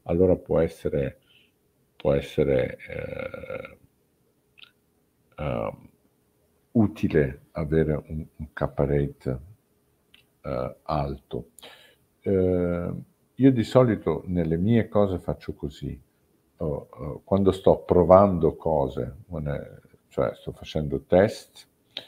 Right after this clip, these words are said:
allora tengo un K rate relativamente basso, cioè fai conto dieci a uno o qualcosa del genere. Eh, quando poi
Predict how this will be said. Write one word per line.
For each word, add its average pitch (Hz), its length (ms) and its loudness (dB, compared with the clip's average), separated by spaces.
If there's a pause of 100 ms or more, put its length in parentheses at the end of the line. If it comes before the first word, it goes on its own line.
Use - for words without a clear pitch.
(380)
allora 92 380 6 (280)
tengo 95 320 0
un 85 100 -2
K 85 240 0
rate 85 800 2 (440)
relativamente 78 840 -2
basso, - 640 -6
cioè - 720 -10 (360)
fai 71 240 -10
conto - 460 -12 (640)
dieci 76 480 0
a 71 40 2
uno 78 420 -2
o 67 320 -6
qualcosa 69 520 -4
del 65 200 -4
genere. - 400 -12 (1040)
Eh, 80 880 0
quando 113 360 2
poi 85 560 2